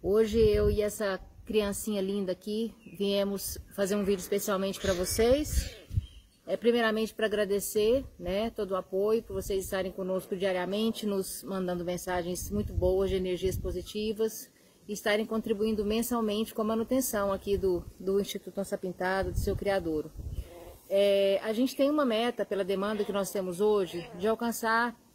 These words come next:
é, pelo menos cinco mil apoiadores. Hoje nós estamos com mil sete, mil oitocentos e setenta e poucos apoiador-, apoiadores, né? Então, eu gostaria de fazer um pedido pra vocês. Se vocês puderem nos ajudar a disseminar essa nossa demanda e conseguirem,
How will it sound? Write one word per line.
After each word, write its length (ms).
é, 220
pelo 240
menos 260
cinco 300
mil 360
apoiadores. 800
Hoje 240
nós 140
estamos 240
com 100
mil 240
sete, 320
mil 160
oitocentos 460
e 80
setenta 320
e 40
poucos 280
apoiador-, 520
apoiadores, 640
né? 200
Então, 440
eu 120
gostaria 380
de 80
fazer 200
um 60
pedido 360
pra 120
vocês. 440
Se 280
vocês 220
puderem 460
nos 180
ajudar 560
a 140
disseminar 760
essa 280
nossa 260
demanda 640
e 100
conseguirem, 800